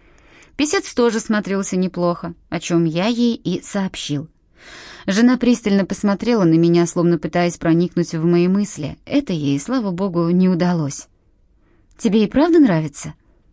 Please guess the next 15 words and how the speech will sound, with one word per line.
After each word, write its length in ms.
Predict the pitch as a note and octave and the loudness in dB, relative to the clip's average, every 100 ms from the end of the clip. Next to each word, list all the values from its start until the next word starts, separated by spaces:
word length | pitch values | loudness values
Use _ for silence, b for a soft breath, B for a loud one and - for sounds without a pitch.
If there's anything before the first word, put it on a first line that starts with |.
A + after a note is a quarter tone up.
| _ _ | _ _
«А 60 | E3+ | -6
зачем 360 | D#3 - E3 | -6 0 0
бы 80 | - | 0
я 100 | A2 | -6
стал 220 | - G#2+ | -8 -12
тебя 260 | G#2 C#3+ D3 | -8 -6 -4
обманывать?» 580 | D3+ D#3 A#2+ G#2 - _ b b b b b b b b | -2 -2 -2 -8 -16 _ b b b b b b b b
Она 220 | A#3 D4 | 2 4
стала 280 | D#4+ C4 A3+ | 4 2 0
складывать 480 | - G#3+ G3+ F#3+ F3+ | 0 0 0 0 -2
шубы 260 | - G3+ F3+ | -4 -4 -4
в 100 | - | -4
пакеты. 540 | G3 - D3 - D#3 _ _ _ _ _ | -6 -4 -10 -10 -20 _ _ _ _ _
«Ну 100 | B3+ | -2
хорошо, 460 | E4+ G4+ D#4 D#3+ | 0 0 0 -4